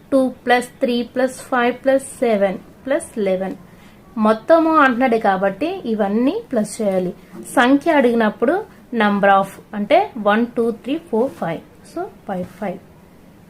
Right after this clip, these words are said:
Here టూ plus three, ఫైవ్. ఫైవ్ plus ఫైవ్, టెన్. టెన్ ప్లస్ సెవెన్, సెవెంటీన్. Seventeen plus eleven, twenty-eight by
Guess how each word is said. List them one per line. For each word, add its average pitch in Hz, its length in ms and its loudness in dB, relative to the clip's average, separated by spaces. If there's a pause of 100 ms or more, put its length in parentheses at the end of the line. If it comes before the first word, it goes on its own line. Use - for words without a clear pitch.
(440)
Here 202 260 2 (420)
టూ 320 180 2 (100)
plus 311 140 4
three, - 440 -6
ఫైవ్. - 380 -4
ఫైవ్ 240 300 0
plus 302 220 0
ఫైవ్, 339 420 -2 (140)
టెన్. 208 260 -2
టెన్ 220 320 0
ప్లస్ - 440 -2 (520)
సెవెన్, 247 340 2 (240)
సెవెంటీన్. 185 480 0 (420)
Seventeen 320 440 4 (120)
plus 269 240 4 (160)
eleven, 220 320 2 (440)
twenty-eight 196 800 -2 (520)
by 247 140 0